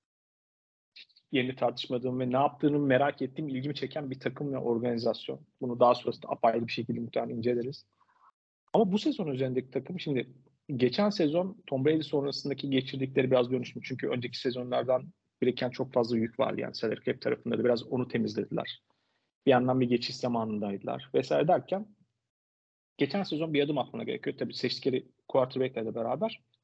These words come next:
playoff takımı olmak istiyor tekrar ve çift tane sayıda galibiyet alıp playoff'a kaldılar. Sezonun sonu şu kötü. Genel olarak New England yıllarca hep sezona biraz rölante başlayıp daha sonrasında sezonu hep iyi bitiren takım oluyordu. Geçen sezonun sonuna doğru görünen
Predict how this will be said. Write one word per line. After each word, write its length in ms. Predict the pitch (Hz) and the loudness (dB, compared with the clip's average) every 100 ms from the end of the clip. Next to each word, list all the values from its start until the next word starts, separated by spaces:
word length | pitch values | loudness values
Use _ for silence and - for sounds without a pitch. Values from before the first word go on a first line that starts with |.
| - | -2
playoff 280 | 190 190 | 0 2
takımı 260 | 175 - 156 | 0 -2 -2
olmak 220 | 147 139 | -2 -4
istiyor 200 | - 120 120 | -4 -6 -6
tekrar 360 | 135 - 196 | -8 -4 -2
ve 80 | 185 | -2
çift 220 | - - | -2 -4
tane 200 | 127 127 | -4 -6
sayıda 240 | 123 160 175 | -2 -2 2
galibiyet 440 | 151 143 143 135 | 4 4 2 0
alıp 160 | 165 - | -6 -2
playoff'a 320 | 127 117 127 | -2 -2 -4
kaldılar. 380 | 120 113 - _ _ _ _ _ - | -4 -4 -12 _ _ _ _ _ 2
Sezonun 260 | 135 196 302 | 4 6 2
sonu 360 | - 226 233 - _ - | 2 2 2 -4 _ -14
şu 200 | - 190 | -6 -2
kötü. 380 | - - - - _ - | -2 0 -6 -6 _ 2
Genel 180 | 127 202 | 4 6
olarak 320 | 208 190 - | 4 2 0
New 160 | 147 | 0
England 280 | 190 165 139 - | 2 0 -4 -6
yıllarca 500 | 135 131 156 160 147 | 0 4 6 6 4
hep 160 | 151 - _ _ _ - | 2 -2 _ _ _ -4
sezona 340 | 135 143 151 | -2 0 2
biraz 280 | 147 147 131 | 2 2 0
rölante 420 | 127 135 135 156 | 2 2 0 0
başlayıp 440 | 127 - 151 151 - | -2 -2 -8 -6 0
daha 160 | 135 | 0
sonrasında 460 | - 147 135 135 156 | 0 -6 -6 -8 -8
sezonu 220 | 135 151 | -4 -4
hep 160 | 156 - | -4 -2
iyi 180 | 135 131 | 0 0
bitiren 320 | 131 117 - | 0 -6 -8
takım 260 | - - 117 | -12 -10 -6
oluyordu. 280 | 117 127 - _ _ _ _ - | -6 -6 -10 _ _ _ _ 4
Geçen 260 | 117 214 | 6 8
sezonun 300 | 247 277 254 | 6 4 2
sonuna 300 | - 151 160 | 2 2 2
doğru 220 | 175 180 147 | 4 4 6
görünen 480 | 143 156 175 180 | 4 4 -2 -6